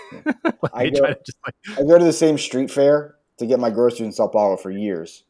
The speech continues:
Speaker 2: And there's, like, a steak guy, coffee, vegetable guys, the fruit guys are the hustlers.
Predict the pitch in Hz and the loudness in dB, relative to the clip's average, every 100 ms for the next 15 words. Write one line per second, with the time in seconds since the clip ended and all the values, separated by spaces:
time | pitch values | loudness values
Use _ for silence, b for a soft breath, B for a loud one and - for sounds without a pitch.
0 | - 107 120 117 104 - - 139 - 131 | -14 -8 -4 -2 -4 -4 -2 -2 0 2
1 | 120 113 107 104 139 131 117 110 107 - | 4 4 2 0 2 4 2 -4 -10 -10
2 | _ _ _ _ _ _ - 131 131 143 | _ _ _ _ _ _ -2 0 0 -4
3 | 143 139 139 123 - 151 135 139 123 104 | 0 2 2 -2 -4 -4 2 2 2 0
4 | 113 104 90 82 - | -2 -4 -8 -12 -18